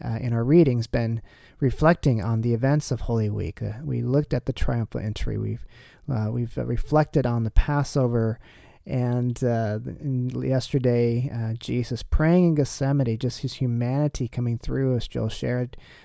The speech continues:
uh, yesterday, and, and the disciples not able to stay awake. And we kinda wanna, we kinda wanna say to ourselves, "We, we would have stayed awake, right?"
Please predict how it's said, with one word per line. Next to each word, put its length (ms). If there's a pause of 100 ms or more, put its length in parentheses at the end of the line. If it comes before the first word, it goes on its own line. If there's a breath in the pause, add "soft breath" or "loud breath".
(200 loud breath)
uh, 140
yesterday, 680
and, 220 (520 soft breath)
and 120
the 60
disciples 880
not 240
able 240
to 100
stay 280
awake. 580
And 400
we 140
kinda 280
wanna, 360 (640 soft breath)
we 100
kinda 220
wanna 200
say 220
to 80
ourselves, 420
"We, 200
we 320
would 140
have 100
stayed 260
awake, 300
right?" 300